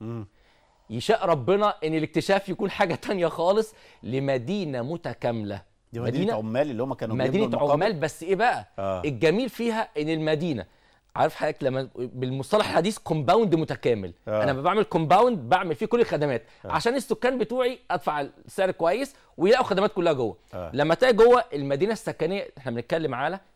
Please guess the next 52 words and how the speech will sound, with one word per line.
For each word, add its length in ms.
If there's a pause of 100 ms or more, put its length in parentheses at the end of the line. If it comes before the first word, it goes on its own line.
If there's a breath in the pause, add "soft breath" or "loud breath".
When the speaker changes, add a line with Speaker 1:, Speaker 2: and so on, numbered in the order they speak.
(260)
Speaker 2:
تلات 320
آلاف 160
سنة 200
فاتت. 340 (280)
Speaker 1:
آه. 320 (100)
Speaker 2:
يعني 300
عهد 340
أمنحتب 540
الثالث. 480 (100)
Speaker 1:
ده 180
تلات 300 (240)
آلاف 240
سنة 160
Speaker 2:
تلات 100
آلاف 160
سنة 100
Speaker 1:
بي 20
سي؟ 60
Speaker 2:
فاتت، 100
يعني 260
اه 160
من 140
السنين، 400
يعني 180
Speaker 1:
آه. 20
Speaker 2:
بتتكلم، 300 (300 loud breath)
يعني 220
احنا 280
Speaker 1:
يعني 60
Speaker 2:
لقينا 280
Speaker 1:
هنتكلم 240
تلات 300
آلاف 180
سنة 220
قبل 280
الميلاد، 460
Speaker 2:
آه، 220
Speaker 1:
نضيف 140
Speaker 2:
آه، 40
Speaker 1:
عليهم 220
Speaker 2:
آه. 80 (180)
Speaker 1:
ألفين 300
بعد 140
Speaker 2:
حضرتك 200
يا 60
Speaker 1:
الميلاد. 200
Speaker 2:
فندم، 240 (120)
آه، 180
مثلا، 440
آه، 260
روما 360 (240)
Speaker 1:
آه. 300